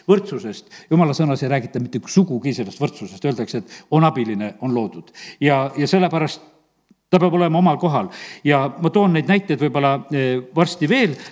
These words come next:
natukese sealt edasi. Ja, ja nii, et, eh, et, eh, need asjad peavad olema väga Jumala algse plaani järgi, siis nad on hästi. Eh, Jumala plaanid ja asjad on hästi. Näiteks, et kui ta Moosesele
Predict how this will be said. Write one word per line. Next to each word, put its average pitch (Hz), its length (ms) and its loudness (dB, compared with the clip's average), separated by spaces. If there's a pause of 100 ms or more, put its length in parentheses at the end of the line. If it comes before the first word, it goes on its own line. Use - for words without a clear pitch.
natukese 143 420 0
sealt 139 220 0
edasi. 139 340 0 (920)
Ja, 135 340 0 (300)
ja 151 100 2
nii, 190 120 6
et, - 340 -2
eh, 139 420 -2 (460)
et, - 180 -6 (460)
eh, 135 180 0 (340)
need 185 240 2 (520)
asjad 220 320 4
peavad 165 320 0
olema 151 220 2 (100)
väga 208 280 4 (680)
Jumala 131 800 2
algse 180 300 0
plaani 165 340 0
järgi, 143 300 -2
siis 139 180 -4
nad 117 100 -4
on 123 140 -2
hästi. - 380 -6 (600)
Eh, 117 340 0 (920)
Jumala 190 320 4
plaanid 175 320 0
ja 147 80 -2
asjad 151 220 -4
on 117 160 -2
hästi. - 340 -12
Näiteks, 190 320 0
et 143 120 -4
kui 156 120 -4
ta 135 140 -2
Moosesele 135 680 0